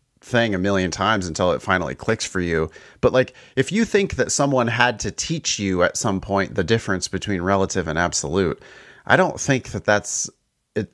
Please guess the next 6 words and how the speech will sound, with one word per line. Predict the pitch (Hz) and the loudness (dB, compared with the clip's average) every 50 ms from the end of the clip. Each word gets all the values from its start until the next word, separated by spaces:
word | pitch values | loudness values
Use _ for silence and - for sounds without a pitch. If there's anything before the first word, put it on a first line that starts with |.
| _ - | _ -12
it | - - - | -12 -6 -2
just | - 143 143 - | 0 0 2 2
seems | - - 139 131 131 123 123 110 - | 2 2 2 2 2 2 2 2 4
like | 104 101 98 - - | 4 2 2 2 0
so | - - 107 110 110 110 - - | 0 0 2 2 2 2 0 2
obviously | 90 90 98 92 92 95 95 92 92 90 - - - 92 90 87 85 82 82 80 | 2 2 0 0 -2 -4 -2 -2 0 -2 -2 -4 -4 -2 0 0 0 -2 -4 -6